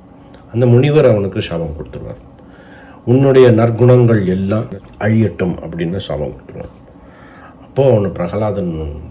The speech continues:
தன்னுடைய நற்குணங்கள், பக்தி, ஒழுக்கம் எல்லாத்தையும் விட்டுட்டு பெருமாளுக்கு எதிராக போர், போரிடத்துக்கு கிளம்பிடுவான்.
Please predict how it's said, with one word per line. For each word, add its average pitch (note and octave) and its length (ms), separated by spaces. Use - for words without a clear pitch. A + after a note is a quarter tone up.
தன்னுடைய D#2+ 420
நற்குணங்கள், G2 720
பக்தி, F2+ 460
ஒழுக்கம் F2+ 600
எல்லாத்தையும் F2 600
விட்டுட்டு D#2+ 440
பெருமாளுக்கு B2 840
எதிராக G2 360
போர், C3 220
போரிடத்துக்கு B2 680
கிளம்பிடுவான். D2+ 500